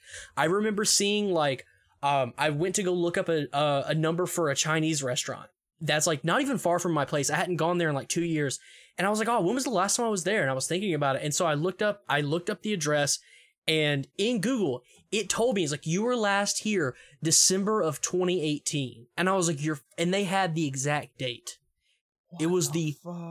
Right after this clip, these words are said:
Speaker 1: gnarliest. And, like, we all know that that's real, but that's, like, the, that was the first time that I was like, "Holy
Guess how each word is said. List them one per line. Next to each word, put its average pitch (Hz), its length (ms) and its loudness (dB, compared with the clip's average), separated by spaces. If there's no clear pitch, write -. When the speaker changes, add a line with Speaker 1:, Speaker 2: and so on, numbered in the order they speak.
Speaker 1:
gnarliest. 156 800 2
And, 165 160 0
like, 165 220 0
we 175 240 2
all 247 260 4
know 233 200 2
that 202 160 0
that's 143 240 0
real, 143 460 0
but 160 180 -4
that's, 165 240 0
like, 196 160 -2
the, 170 200 -4
that 165 200 2
was 185 120 0
the 170 100 -2
first 165 420 0
time 151 300 0
that 139 120 -6
I 139 100 0
was 147 180 -2
like, 143 160 -4
"Holy 160 800 -4